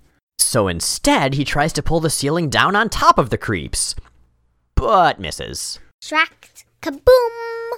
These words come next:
Speaker 1: The three killers continue to advance, ready to finish these pesky kids. Alex can do nothing until he pulls in more energy, so he directs Jack to find something heavy with which to slam Scrambler.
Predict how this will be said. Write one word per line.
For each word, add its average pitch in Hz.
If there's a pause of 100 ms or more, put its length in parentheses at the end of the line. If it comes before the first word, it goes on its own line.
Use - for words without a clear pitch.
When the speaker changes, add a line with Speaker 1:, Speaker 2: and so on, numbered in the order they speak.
(460)
Speaker 1:
The 85
three 120
killers 127
continue 127
to -
advance, 87 (220)
ready 175
to 165
finish -
these 98
pesky -
kids. 69 (580)
Alex -
can 202
do 190
nothing 160
until 110
he 139
pulls 135
in 139
more 123
energy, 151 (320)
so 180
he 202
directs 180
Jack 190
to -
find 165
something 165
heavy 190
with 104
which 147
to 139
slam 143
Scrambler. 139